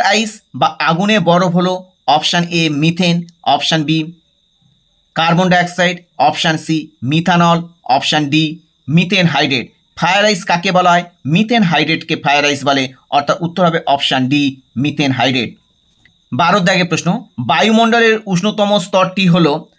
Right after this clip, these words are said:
অপশন এ এক্সোস্ফিয়ার, অপশন বি থার্মোস্ফিয়ার, অপশন সি ওজোনোস্ফিয়ার, অপশন ডি আয়নোস্ফিয়ার।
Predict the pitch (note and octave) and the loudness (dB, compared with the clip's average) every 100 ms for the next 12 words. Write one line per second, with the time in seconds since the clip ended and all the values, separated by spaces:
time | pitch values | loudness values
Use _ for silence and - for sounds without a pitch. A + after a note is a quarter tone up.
0 | _ _ - E3+ - G3+ F#3 F#3 F#3 - | _ _ -2 0 0 0 0 -2 -6 -18
1 | _ _ _ _ _ F3 F3 - G3 - | _ _ _ _ _ -4 -2 0 -2 0
2 | G3+ F#3+ F#3+ - _ _ - E3 - F#3 | 0 0 -2 -12 _ _ -2 0 0 0
3 | E3+ F3+ E3+ E3+ _ - D#3 E3+ G3+ - | 2 2 0 -6 _ -6 0 2 0 0
4 | F#3+ F#3 F#3 - _ _ _ D3+ D#3+ F#3 | 0 0 0 -6 _ _ _ 0 0 0
5 | E3+ E3+ E3+ - _ E3+ F3 G3+ G#3 F#3+ | 0 0 -2 -2 _ -2 0 0 -2 -2
6 | F#3 F3+ F3+ _ _ D3 D#3 - E3+ C#3+ | 0 0 -4 _ _ -2 0 0 0 2
7 | D#3 D3+ - _ D#3 F3 E3+ E3+ C#3 G#2 | 0 -2 -8 _ 0 2 2 0 -2 -2